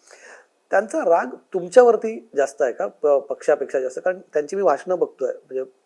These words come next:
महाविकास आघाडीच्या इतर नेत्यांना व्यतिरिक्त उद्धव ठाकरेंचाही तुमच्यावर जास्ती रोख असतो, तुमच्यावर जास्ती टीका करत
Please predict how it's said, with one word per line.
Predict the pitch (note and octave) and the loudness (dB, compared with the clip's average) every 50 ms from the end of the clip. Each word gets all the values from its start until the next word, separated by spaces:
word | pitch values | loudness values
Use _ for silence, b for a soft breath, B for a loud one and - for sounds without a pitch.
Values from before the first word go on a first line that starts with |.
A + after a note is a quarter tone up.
| - | -20
महाविकास | C3 A#2+ A#2+ B2+ C#3 C#3 D#3 - D#3+ | -16 -12 -8 -8 -6 -6 -4 -4 -2
आघाडीच्या | D3+ D#3 D#3 E3 | -2 -2 -2 -2
इतर | D3 C#3+ D#3+ D3+ | -4 -4 -4 -4
नेत्यांना | D#3 D3+ D#3 D#3+ E3 D#3+ | -4 -4 -4 -4 -4 -4
व्यतिरिक्त | D3+ D3+ D#3+ D#3 D#3 - | -6 -6 -8 -10 -8 -10
उद्धव | F3+ D#3 C3 C3 E3+ | -10 -8 -2 2 2
ठाकरेंचाही | E3 D3+ C#3+ D#3 E3+ E3 D#3 D#3+ E3+ G3 b b b b b b b b b b - | 2 2 2 -2 -6 -4 -4 -6 -6 -6 b b b b b b b b b b -6
तुमच्यावर | G3 F#3+ G3 - B3+ B3 A#3+ G#3+ | -6 0 6 8 8 8 8 6
जास्ती | F3 E3+ - - F3 E3+ E3+ - | 2 -2 -2 -2 -6 -6 -6 -8
रोख | - - C3+ C3+ C#3 C#3 - C3 | -10 -8 -4 -2 -2 -2 -4 -8
असतो, | A#2+ - C3+ | -12 -12 -14
तुमच्यावर | A#2+ - D3 D3 D3 F3+ F3 F3 D#3+ | -14 -14 -14 -4 2 4 4 4 4
जास्ती | D#3 D3+ D#3 - D#3 D3 D3 - _ _ - - - - | 0 -4 -4 -10 -14 -12 -14 -16 _ _ -20 -20 -16 -14
टीका | C#3 B2 - C3 | -12 -10 -8 -10
करत | A2+ A#2 A#2+ A#2 | -8 -8 -10 -10